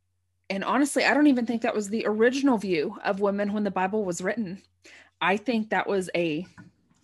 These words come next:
religious mindset that set in for a very long time and created this idea of what the ideal woman looked like. And I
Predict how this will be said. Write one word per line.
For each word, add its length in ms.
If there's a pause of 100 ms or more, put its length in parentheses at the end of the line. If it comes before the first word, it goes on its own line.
religious 520
mindset 480
that 140
set 200
in 220
for 140
a 80
very 280
long 280
time 360 (340)
and 160
created 460
this 160
idea 360
of 100
what 120
the 140
ideal 340
woman 300
looked 220
like. 420 (640)
And 420 (220)
I 280